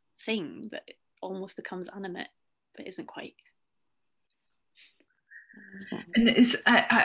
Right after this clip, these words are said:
Speaker 3: I really enjoyed, on this topic of Mondialita, I really enjoyed that you put in mechanical interludes in the book,
Speaker 1: Yes.
Speaker 3: which are <laughs> both in a different font, and they've got a wee, uh, a wee spanner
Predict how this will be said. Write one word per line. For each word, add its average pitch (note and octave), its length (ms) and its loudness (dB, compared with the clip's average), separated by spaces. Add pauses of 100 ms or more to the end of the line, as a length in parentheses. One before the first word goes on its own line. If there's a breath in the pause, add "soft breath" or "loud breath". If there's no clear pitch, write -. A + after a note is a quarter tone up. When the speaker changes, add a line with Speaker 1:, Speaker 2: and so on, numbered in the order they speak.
(100)
Speaker 3:
I A#3+ 40 4
really C#4 220 4
enjoyed, A3 420 6
on G3+ 160 6
this - 180 0
topic G3+ 340 2
of - 80 -4
Mondialita, F#3+ 560 4
I G#3 100 4
really A3 240 4
enjoyed G#3 380 6
that G3+ 220 0
you F#3+ 340 -4
put - 240 2
in G#3+ 340 6
mechanical F3+ 800 4
interludes F#3 800 4
in F#3+ 120 4
the F3+ 60 4
book, F#3+ 200 6
Speaker 1:
Yes. C4+ 180 8 (200)
Speaker 3:
which - 140 -6
are F3+ 180 8 (200)
<laughs> C#4 240 -8
both C4 320 4
in A3 100 4
a G3+ 120 4
different G#3+ 420 0
font, - 480 4
and F#3+ 160 2
they've F#3+ 120 -4
got - 200 2
a F#3 40 0
wee, F#3+ 280 2
uh, E3+ 440 2
a - 60 0
wee G#3 100 4
spanner F#3 640 4